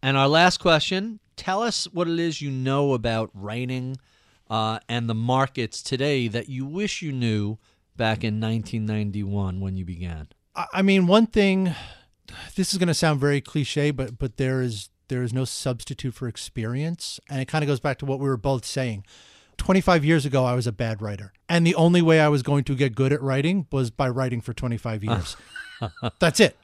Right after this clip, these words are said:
Speaker 2: Uh, there's literally no other way to get good at writing but by writing.
Speaker 1: Did you not
Speaker 2: And it
Speaker 1: know that
Speaker 2: takes a
Speaker 1: twenty-five
Speaker 2: very long
Speaker 1: years
Speaker 2: time.
Speaker 1: ago?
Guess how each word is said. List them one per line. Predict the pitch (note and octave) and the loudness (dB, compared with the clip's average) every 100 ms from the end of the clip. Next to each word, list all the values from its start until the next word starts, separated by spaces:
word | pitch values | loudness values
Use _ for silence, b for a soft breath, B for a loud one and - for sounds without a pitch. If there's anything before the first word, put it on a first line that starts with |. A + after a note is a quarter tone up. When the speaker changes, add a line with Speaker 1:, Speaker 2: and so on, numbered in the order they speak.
| - | -2
Speaker 2:
Uh, | |
there's | F3+ G3 G3 E3 | 6 10 10 8
literally | E3+ G#3 A#3 A3+ G#3 F#3 - b - | 8 10 12 10 10 4 0 b 2
no | F3 G3 G3 | 8 10 10
other | F3+ F#3 | 8 8
way | E3 E3+ E3 | 8 4 4
to | - D3 | 0 -2
get | - F3 - | 2 2 4
good | D#3+ D3 | 2 2
at | |
writing | C#3+ C#3+ D#3 G3 F#3 b b | 0 0 2 0 -4 b b
but | A#2+ - E3+ C#3+ | -10 4 4 4
by | A2+ D3 | 2 4
writing. | C#3 C#3 C#3+ E3 | 4 2 2 4
Speaker 1:
Did | C#3+ D#3 | 4 4
you | |
not | F3 F3 E3 | 6 6 8
Speaker 2:
And | |
it | E3 | 6
Speaker 1:
know | D#3+ | 8
that | F3 | 8
Speaker 2:
takes | F3 | 8
a | F3 | 4
Speaker 1:
twenty-five | F3+ D#3+ | 6 6
Speaker 2:
very | D#3+ E3 | 8 8
long | D#3 D#3 | 6 4
Speaker 1:
years | D#3 | 2
Speaker 2:
time. | D3+ | 0
Speaker 1:
ago? | G3+ | -2